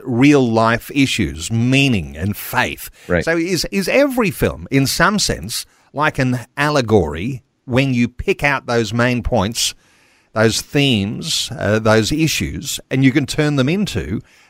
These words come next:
Speaker 1: uh, the story of Christian faith?
Speaker 2: Yeah, I mean, I, I don't know if it's necessarily in the traditional sense of an allegory, uh, that, you know, it directly points towards a very specific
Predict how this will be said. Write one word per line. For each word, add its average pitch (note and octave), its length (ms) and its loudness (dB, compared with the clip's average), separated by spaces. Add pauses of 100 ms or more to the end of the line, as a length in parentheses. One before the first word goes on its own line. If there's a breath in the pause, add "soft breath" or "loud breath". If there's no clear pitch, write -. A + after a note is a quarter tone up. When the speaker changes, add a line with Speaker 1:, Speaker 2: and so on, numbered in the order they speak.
Speaker 1:
uh, - 180 -10
the C3 200 0
story D3 600 2
of C3 560 -2
Christian C3+ 380 0
faith? D#3+ 460 -4 (1300 loud breath)
Speaker 2:
Yeah, F#3+ 320 2
I B2 80 2
mean, E3 260 4 (220 loud breath)
I, D3+ 240 2
I D#3 60 4
don't A3+ 120 4
know G#3+ 80 2
if D#3 80 0
it's C#3+ 80 0
necessarily B2+ 540 2
in G2+ 80 0
the G2 80 0
traditional G2+ 480 -2
sense F#2 240 -2
of D2 100 -2
an D#2 200 -6
allegory, E2 800 0 (140)
uh, F2+ 100 -2
that, F2 320 2
you F#2 80 -2
know, F2 120 0
it D#2 100 -2
directly F2 500 0
points F2 380 -6
towards E2 320 -2
a D#2 80 -4
very D#2+ 180 2
specific - 760 -4